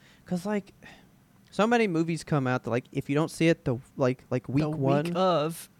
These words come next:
Speaker 1: it gets pushed out of the X D thing, and I wanna
Speaker 2: Yeah.
Speaker 1: see it in X D. I wanna see these robots big and beautiful,
Speaker 2: Gotta see
Speaker 1: you
Speaker 2: 'em
Speaker 1: know?
Speaker 2: beefy. I saw it in Sony Digital Cinema, so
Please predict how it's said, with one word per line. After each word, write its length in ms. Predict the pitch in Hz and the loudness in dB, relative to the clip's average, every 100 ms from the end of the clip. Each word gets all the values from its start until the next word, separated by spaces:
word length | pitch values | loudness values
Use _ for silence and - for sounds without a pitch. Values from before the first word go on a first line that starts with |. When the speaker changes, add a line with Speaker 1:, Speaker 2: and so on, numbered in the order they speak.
| _ - | _ 2
Speaker 1:
it 160 | 147 - | 2 6
gets 220 | 160 - | 2 2
pushed 360 | - 165 - | 2 2 4
out 120 | 151 143 | 4 2
of 60 | |
the 120 | 139 - | 0 -4
X 220 | 131 - | -4 -4
D 200 | 127 123 | -4 -4
thing, 340 | - 107 113 | -4 -6 -4
and 80 | 120 | -6
I 60 | - | -4
wanna 80 | 147 | 0
Speaker 2:
Yeah. 180 | 143 | 0
Speaker 1:
see 160 | 147 226 | 0 0
it 80 | 208 | -2
in 80 | 190 | 0
X 260 | 170 175 - | -2 -2 -6
D. 260 | 139 156 | -4 -4
I 80 | - | -2
wanna 180 | 147 208 | -4 -4
see 160 | - 190 | -6 -6
these 160 | 180 | -4
robots 420 | 131 156 160 151 - - - | -2 -2 0 -2 -6 -20 -10
big 440 | 151 190 196 185 | -2 2 4 4
and 180 | 180 160 | 2 0
beautiful, 640 | 131 143 185 175 - 139 127 | 0 4 6 6 4 2 4
Speaker 2:
Gotta 80 | 120 | 2
see 40 | 127 | 0
Speaker 1:
you 40 | |
Speaker 2:
'em 60 | 127 | 0
Speaker 1:
know? 260 | 123 147 | -2 -2
Speaker 2:
beefy. 480 | 170 175 165 160 151 | -2 -4 -4 -6 -4
I 60 | 156 | -4
saw 200 | - 180 | -4 -4
it 40 | 170 | -2
in 280 | 156 151 | -4 -6
Sony 600 | 151 160 160 160 156 147 | -6 -6 -4 -4 -4 -4
Digital 420 | 143 147 151 147 143 | -6 -8 -8 -8 -8
Cinema, 420 | - - - 160 | -8 -8 -8 -8
so 320 | - 156 160 | -8 -6 -8